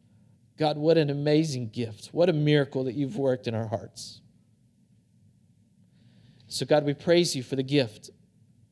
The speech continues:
We praise you for Jesus. We praise you for his presence in our life. We praise you that he lived and died and rose again so that we might have this hope of glory, so that we might be made alive to see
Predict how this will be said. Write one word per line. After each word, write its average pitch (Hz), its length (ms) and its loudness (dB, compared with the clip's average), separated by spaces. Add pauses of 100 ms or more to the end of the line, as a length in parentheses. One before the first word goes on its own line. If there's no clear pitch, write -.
(320)
We 139 80 -2
praise 180 380 2
you 170 60 -2
for 147 120 -8
Jesus. 143 840 -4 (1120)
We - 60 -10
praise 165 280 0
you 151 80 -2
for 143 100 -4
his 131 180 -4
presence 165 520 -2
in 160 60 -4
our 147 140 -4
life. 143 280 0 (440)
We 139 100 -2
praise 170 360 2
you 156 100 -2
that 147 100 -2
he 160 180 -4
lived 156 460 0
and 139 140 -6
died 160 280 0
and 139 140 -6
rose 165 220 4
again 151 420 -4 (720)
so - 180 -6
that 143 120 0
we 156 180 2
might 165 240 -4
have 151 240 -4
this 139 220 -4
hope 135 220 -2
of 120 120 -10
glory, 127 280 -2
so 147 140 -4
that 131 120 -6
we 160 120 -2
might 170 280 -4 (500)
be 156 140 0
made 165 360 4
alive 139 640 0
to 139 120 -6
see 151 720 -4